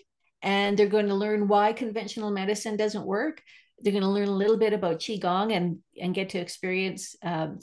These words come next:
like, their own healing state, for instance, and how to develop their own healing state. And, um, yeah, and then the twelve, there's twelve major areas of life that are most, that most impact our health. And so that if you apply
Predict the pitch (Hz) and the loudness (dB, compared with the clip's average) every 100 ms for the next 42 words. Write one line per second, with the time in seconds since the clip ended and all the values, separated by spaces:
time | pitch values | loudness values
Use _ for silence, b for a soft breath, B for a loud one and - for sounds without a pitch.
0 | - 190 190 220 233 220 262 269 220 - | -8 -8 0 0 0 -2 -2 -2 -6 -2
1 | 165 - - 175 - - 165 151 170 190 | -4 -4 -4 -6 -6 -8 -10 -8 -4 -2
2 | 190 185 190 202 208 196 190 180 175 175 | 0 0 0 2 0 0 -4 -4 -2 -2
3 | 208 202 180 - - - - _ b b | -2 -2 -6 -6 -10 -10 -14 _ b b
4 | b - 185 185 180 185 175 165 165 170 | b -2 2 4 4 2 0 0 0 0
5 | 165 165 165 _ _ - 208 170 190 196 | -2 -4 -6 _ _ 0 2 4 2 2
6 | 196 185 - 196 - 220 202 196 - 185 | 2 0 0 -2 0 0 0 0 -4 -6
7 | 175 - 208 196 196 190 185 185 170 165 | -6 -2 0 2 2 0 0 -2 -4 -4
8 | 165 165 185 196 190 165 156 156 190 180 | -4 -2 -2 -2 -2 -2 -2 -2 -2 -2
9 | 160 165 165 - - 147 185 185 190 196 | -2 -2 -4 -6 -6 -2 0 0 -2 -6
10 | 190 185 180 175 170 170 190 262 - b | -4 -6 -4 -2 -2 -2 -4 -6 -8 b
11 | b 175 175 190 170 147 - - - 175 | b -8 -4 0 0 -2 -6 -10 -4 -2
12 | 165 160 196 180 180 190 214 233 | -2 -4 -2 0 2 2 0 -2